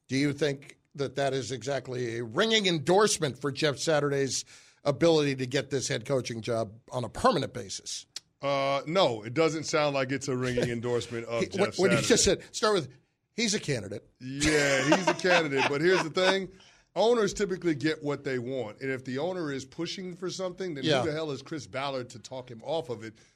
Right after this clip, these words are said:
Speaker 2: considering all of the swings and misses that we've seen from Chris Ballard? Carlin, I mean, Chris Ballard has had, what, one, two, three, four,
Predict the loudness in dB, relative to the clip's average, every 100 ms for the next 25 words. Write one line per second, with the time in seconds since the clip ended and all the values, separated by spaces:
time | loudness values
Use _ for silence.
0 | -8 -6 -4 0 0 0 -2 2 2 2
1 | -2 -6 -4 -2 -2 -4 -4 -4 -4 -8
2 | -4 -4 -4 -8 -6 -6 -4 -6 -2 -2
3 | -2 -4 -8 -4 -2 0 -2 -8 _ _
4 | _ 2 2 2 -4 -10 -6 -4 -6 -12
5 | -4 -4 0 2 4 2 -4 -12 _ _
6 | -12 -8 -2 0 2 0 -4 -8 -8 _
7 | _ _ -8 -6 -6 -8 -18 _ 0 2
8 | 2 0 -12 _ -12 -6 -4 -6 -14 -20
9 | _ -2 0